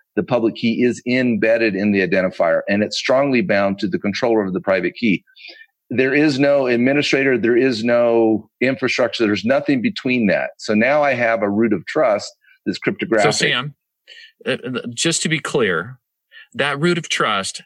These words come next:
Speaker 2: does not prove that you're Sam. It doesn't try to. It doesn't need to. All it does is prove consistency, right?
Speaker 1: Right.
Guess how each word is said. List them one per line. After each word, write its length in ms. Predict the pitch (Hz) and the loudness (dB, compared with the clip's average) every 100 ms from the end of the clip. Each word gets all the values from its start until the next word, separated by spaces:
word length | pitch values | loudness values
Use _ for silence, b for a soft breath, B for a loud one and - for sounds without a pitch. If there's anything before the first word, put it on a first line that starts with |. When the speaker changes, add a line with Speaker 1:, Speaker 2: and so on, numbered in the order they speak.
| _ | _
Speaker 2:
does 200 | 127 117 | -4 0
not 340 | 123 131 147 - | 0 -2 -4 -6
prove 540 | 139 110 98 95 - - - | -2 0 0 -2 -6 -10 -6
that 120 | 113 | -2
you're 140 | 113 | -2
Sam. 480 | 110 117 98 80 - - | -2 -2 -2 -4 -8 -8
It 80 | 113 | -4
doesn't 260 | 127 139 143 | -2 -4 -4
try 280 | - 139 117 | -2 -2 -2
to. 280 | - 87 - - | -4 -6 -6 -6
It 80 | 123 | -2
doesn't 260 | 127 131 | -2 -2
need 320 | 117 120 117 - | -2 0 0 -4
to. 260 | - - - B B B B | -8 -8 -10 B B B B
All 280 | 123 143 156 | -2 0 0
it 180 | 120 107 | -2 -2
does 640 | 143 120 92 90 90 - - | -2 0 -2 -2 -4 -6 -4
is 200 | 117 - | -4 -4
prove 520 | - 120 110 98 - - | -4 -2 0 -2 -8 -10
consistency, 880 | - 104 - 110 - 90 - - - _ - | -6 -4 -4 -4 -6 -8 -8 -10 -12 _ -6
right? 240 | 87 117 - _ _ _ _ _ _ - | -4 -4 -10 _ _ _ _ _ _ -2
Speaker 1:
Right. 260 | 135 82 | 0 0